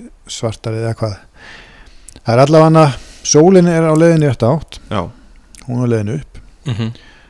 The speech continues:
Speaker 1: Uh, vorið er á næsta leiti.
Speaker 2: Mhm. Það er að fara í hjarta.
Speaker 1: Já.
Speaker 2: Vor, vor í hjarta.
Speaker 1: Og, akkurat. Og, og bráðum koma
Speaker 2: Ekki
Speaker 1: betur
Speaker 2: blessu jólin.
Speaker 1: Nei.
Speaker 2: Það er
Speaker 1: En
Speaker 2: ekki
Speaker 1: það, en það koma ba-, blessu kryddin.
Speaker 2: Já,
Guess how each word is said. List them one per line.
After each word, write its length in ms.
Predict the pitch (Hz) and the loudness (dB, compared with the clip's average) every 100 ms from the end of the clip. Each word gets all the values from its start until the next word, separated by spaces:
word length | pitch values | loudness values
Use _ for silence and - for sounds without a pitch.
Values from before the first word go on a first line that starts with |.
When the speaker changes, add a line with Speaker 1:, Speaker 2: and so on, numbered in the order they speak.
| _ _ | _ _
Speaker 1:
Uh, 500 | - 110 107 107 104 104 | -14 -10 -8 -8 -8 -8
vorið 400 | 110 131 143 127 | -4 -2 0 0
er 80 | 120 | -2
á 20 | |
næsta 180 | 117 117 | -4 -6
leiti. 240 | 117 143 175 143 | -6 -6 -8 -10
Speaker 2:
Mhm. 340 | - 107 120 135 | -12 -10 -12 -14
Það 240 | - 131 131 | -10 -6 -6
er 80 | |
að 80 | 113 | -6
fara 140 | 107 104 | -8 -8
í 20 | |
hjarta. 300 | 113 - 160 - | -8 -10 -12 -14
Speaker 1:
Já. 180 | - 139 | -6 -4
Speaker 2:
Vor, 240 | 98 113 127 | -4 -8 -10
vor 240 | 117 110 | -12 -12
í 0 | |
hjarta. 300 | 123 - 151 - _ | -14 -14 -18 -18 _
Speaker 1:
Og, 260 | - 117 107 _ _ | -8 -8 -8 _ _
akkurat. 480 | 123 - 117 - - _ - | -10 -8 -10 -12 -20 _ -8
Og, 260 | 123 117 _ | -6 -6 _
og 200 | - 123 - | -12 -10 -8
bráðum 640 | 135 127 151 170 156 156 123 _ _ _ - - - _ _ _ _ _ - | -4 -2 -2 0 0 0 -6 _ _ _ -20 -20 -20 _ _ _ _ _ -8
koma 560 | - 139 156 160 151 151 123 - _ _ _ _ _ _ _ _ _ _ _ _ _ _ _ _ | 0 2 4 2 0 -2 -6 -14 _ _ _ _ _ _ _ _ _ _ _ _ _ _ _ _
Speaker 2:
Ekki 240 | - 113 120 | -12 -4 -2
Speaker 1:
betur 140 | 135 | -2
Speaker 2:
blessu 240 | - - 120 | -6 -8 -8
jólin. 340 | 117 113 117 | -8 -8 -8
Speaker 1:
Nei. 380 | 123 113 98 - _ _ - | -6 -4 -6 -12 _ _ -6
Speaker 2:
Það 100 | 160 | 0
er 60 | 135 | 2
Speaker 1:
En 40 | |
Speaker 2:
ekki 120 | 117 | 4
Speaker 1:
það, 160 | 139 120 | 2 2
en 120 | 127 | 2
það 100 | 139 | 2
koma 220 | - 135 120 | 2 2 2
ba-, 240 | 139 143 | 0 0
blessu 340 | 131 147 - | 0 0 0
kryddin. 460 | 120 175 - 98 90 - | -2 -4 -4 -8 -10 -6
Speaker 2:
Já, 160 | 120 | -4